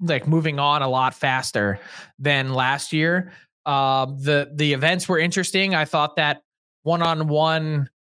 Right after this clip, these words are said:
player on goalie puck battle, uh, played really well. Obviously, the traditional fastest skater and, and accuracy shooting, those are all, you know, home runs.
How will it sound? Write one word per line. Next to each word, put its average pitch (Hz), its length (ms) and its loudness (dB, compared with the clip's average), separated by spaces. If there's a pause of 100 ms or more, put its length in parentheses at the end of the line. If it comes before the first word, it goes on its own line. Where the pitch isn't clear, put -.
player 160 380 0
on 147 220 -2
goalie 151 460 0
puck 175 280 -2
battle, 185 560 0 (380)
uh, 143 280 2
played 165 420 -2
really 160 260 0
well. 156 380 0
Obviously, 151 500 0
the 139 120 0
traditional 151 880 0 (260)
fastest 156 500 0
skater 156 500 0
and, 135 340 -2
and 135 200 0
accuracy 151 640 0
shooting, 165 520 0
those 143 240 0
are 139 120 0
all, 135 400 0 (520)
you 135 80 -4
know, 123 120 2
home 151 300 0
runs. 160 580 0